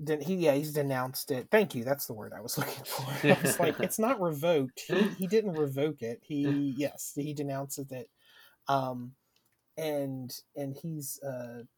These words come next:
Speaker 1: yeah, like, a-, apparently he's lifted these sanctions on this guy.
Speaker 2: Hmm.
Speaker 1: Um, but yeah, like, someone helping him investigate it, um, she just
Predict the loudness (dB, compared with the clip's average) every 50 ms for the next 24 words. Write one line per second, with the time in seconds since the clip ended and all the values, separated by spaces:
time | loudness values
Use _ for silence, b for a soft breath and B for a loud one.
0 | _ _ _ _ _ _ _ _ _ _ _ _ _ _ _ _ _ _ _ _
1 | _ _ _ _ _ _ _ _ _ _ _ _ _ _ _ _ _ _ -4 -2
2 | -2 -2 -2 -4 -6 -6 -6 -6 -4 -2 -2 0 0 -2 -4 -4 -8 -10 -6 -4
3 | 0 0 0 0 -2 -4 -6 -6 -8 -6 -4 -2 0 0 -2 -2 -2 -4 -4 -2
4 | -2 -4 -4 -4 -6 -6 -6 -8 -8 -10 -12 -10 -10 -12 -12 -12 -16 -8 -8 -8
5 | -8 -8 -12 -16 -16 -18 -20 -20 -20 _ _ _ _ _ -4 -2 -2 -2 -4 -8
6 | -12 -18 _ B B B B B B B B B _ _ _ _ _ _ _ _
7 | _ _ _ _ _ _ _ -6 -2 -2 0 4 6 6 6 6 4 2 0 -2
8 | 0 0 2 2 2 0 0 -2 -2 -2 -4 -6 -4 -4 -4 -2 -2 -2 -2 -2
9 | -4 -2 -2 0 0 0 -2 -4 -6 -10 _ -10 -8 -8 -8 -8 -6 -6 -4 -4
10 | -4 -4 -6 -6 -12 _